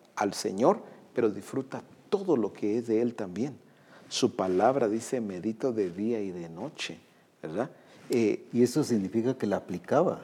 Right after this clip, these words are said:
Speaker 1: La aplicaba.
Speaker 2: No era solo que la estaba pensando y como
Speaker 1: Sí.
Speaker 2: pensamos en meditar, ¿va? Y
Speaker 1: Así es.
Speaker 2: no, eh, eh, significa meditar ahí en, en el hebreo, en esa parte,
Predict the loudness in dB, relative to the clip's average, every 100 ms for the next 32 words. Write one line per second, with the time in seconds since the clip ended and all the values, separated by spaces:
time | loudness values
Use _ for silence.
0 | 0 2 2 0 -8 -4 -4 0 4 4
1 | 4 2 2 2 -4 -2 2 2 0 -6
2 | -6 -6 -6 -6 -10 -8 -8 -6 -4 -4
3 | -4 -6 -6 -4 -4 2 2 4 4 4
4 | 4 2 2 0 -2 -4 -2 -2 -2 -6
5 | -8 -8 -6 -6 -6 -8 -10 -20 -6 4
6 | 10 10 8 -2 -2 0 0 2 0 4
7 | 4 6 4 2 0 0 2 4 4 4
8 | 4 2 -2 -6 -4 -2 -2 0 0 0
9 | 0 -2 -2 -2 -2 -4 -10